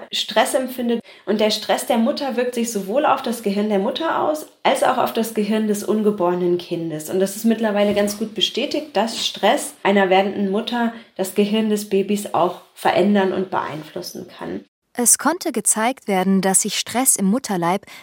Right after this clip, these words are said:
Speaker 2: nachteilig auf die Gefühlswelt auswirkt, aber auch auf die kognitiven Fähigkeiten des Kindes.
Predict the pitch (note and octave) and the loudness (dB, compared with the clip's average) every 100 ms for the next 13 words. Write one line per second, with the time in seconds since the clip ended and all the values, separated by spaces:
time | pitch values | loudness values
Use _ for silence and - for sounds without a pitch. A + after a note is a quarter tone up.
0 | - G3 B3 C#4+ - A#3 A#3 A#3 - G#3+ | -2 2 2 0 -4 -2 -2 -2 -6 -8
1 | - G#3+ G#3 - - D4 - D#3 C#3 C#3+ | -6 -6 -4 -6 -4 -4 -4 -6 -6 -4
2 | D3+ - D3 - - - - - _ - | -2 -2 -4 -12 -18 -20 -20 -20 _ 2
3 | F#3+ E3+ - G3 A#3 - - F3+ - G#3 | 4 4 2 0 0 -4 -6 -10 -6 -6
4 | - F3 F#3 E3+ D#3+ A#3 A#3 - - D3 | -4 -4 -4 -4 -2 0 0 0 -8 -10
5 | D#3 D3 - - D3 C#3+ - | -8 -4 -4 -4 -10 -8 -8